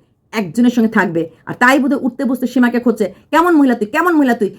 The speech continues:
একজনের ঘরে থেকে আরেকজনের দেওয়া এসি ব্যবহার করিস, আরেকজনের খাটে ঘু-, দেওয়া খাটে ঘুমাস।" ও যেমন মহিলাই হোক, ওর ছেলে, মেয়ে, স্বামী ওকে মেনে নিয়েছে, ওর ভিউয়ার্সরা ওকে মেনে নিয়েছে। In fact, ও যাকে ভাই বলে ডেকেছিল,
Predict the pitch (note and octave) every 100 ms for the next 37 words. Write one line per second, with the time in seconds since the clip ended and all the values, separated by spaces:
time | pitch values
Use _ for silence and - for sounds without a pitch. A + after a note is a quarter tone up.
0 | - - B3 G#3 D4 A3+ A3+ C4+ D4 A3+
1 | A3 B3 B3+ B3 - - A#3 A#3 A3 C4
2 | C4 B3+ C#4 D4+ E4 - - A3 A#3 C#4
3 | C4 B3 A#3+ A#3 G#3 F#3+ A#3 A#3+ B3 B3
4 | G#3+ A3+ D4+ F4+ _ _ _ - A#3 A#3+
5 | C#4 D#4 F4+ C#4+ C#4 B3+ B3+ F#3+ - _
6 | - F3+ - - B3+ B3+ G#3+ F3+ A#3+ A3+
7 | F3+ _ A3 A3+ A3 F#3 _ - F3+ F#3
8 | F#3+ C4 A#3+ E3+ - - _ - - F#3
9 | C#3 D#4 D#4+ - C#4+ A#3+ A#3+ G3 C#4+ C4
10 | G3+ F3 D#3+ - _ _ _ - C4 C#4
11 | C4+ E4+ - _ _ _ _ _ - A#3+
12 | C#4+ B3 A3+ G3+ D#3+ - G3 A3+ G3+ G3+
13 | F#3 F#3+ G#3+ - F3+